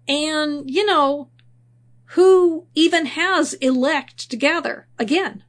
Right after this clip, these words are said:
no mere human. But what does this mean? What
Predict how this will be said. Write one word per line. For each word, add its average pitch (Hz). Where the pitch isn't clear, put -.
no 208
mere 254
human. 302
But 285
what 359
does 359
this 339
mean? 466
What 320